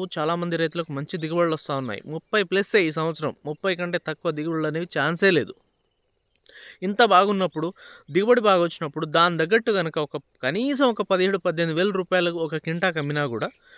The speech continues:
ఒక రైతు కనీసం ఎకరానికి ఒక లక్షన్నర రూపాయలు మిగిలే ఛాన్సెస్ ఉండేటివి. కానీ ఇప్పుడు పన్నెండు, పదకొండు వేలకు వచ్చేసరికి పరిస్థితి ఎలా అయిపోయింది అని అంటే పెట్టుకున్న పెట్టుబడులు రాని పరిస్థితులు ఉన్నాయి.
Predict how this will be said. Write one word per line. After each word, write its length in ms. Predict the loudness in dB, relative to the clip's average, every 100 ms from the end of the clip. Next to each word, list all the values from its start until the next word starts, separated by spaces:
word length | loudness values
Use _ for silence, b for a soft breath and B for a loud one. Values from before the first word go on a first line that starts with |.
| B -2
ఒక 100 | 2
రైతు 280 | 4 2 0
కనీసం 320 | -2 0 -2
ఎకరానికి 360 | 0 0 0 -2
ఒక 120 | -2
లక్షన్నర 440 | -4 -4 -6 -6
రూపాయలు 320 | -6 -4 -4
మిగిలే 240 | -2 -4 -4
ఛాన్సెస్ 420 | -2 -6 -6 -8
ఉండేటివి. 420 | -6 -6 -8 -12 _ _ B B B
కానీ 160 | 2
ఇప్పుడు 260 | 2 2 -2 0
పన్నెండు, 340 | -2 0 0 2
పదకొండు 420 | 0 0 -4 0
వేలకు 240 | 0 0
వచ్చేసరికి 460 | -2 -4 -6 -8 -6
పరిస్థితి 380 | -8 -6 -10 -4
ఎలా 140 | -2 -2
అయిపోయింది 400 | -4 -8 -10 -12
అని 80 |
అంటే 220 | -12 -14 -16 _ _ _ B B B _
పెట్టుకున్న 400 | -2 0 -2 -2
పెట్టుబడులు 540 | 0 -2 0 0 2
రాని 260 | 2 0 -2
పరిస్థితులు 480 | -6 -10 -12 -10 -10
ఉన్నాయి. 260 | -10 -14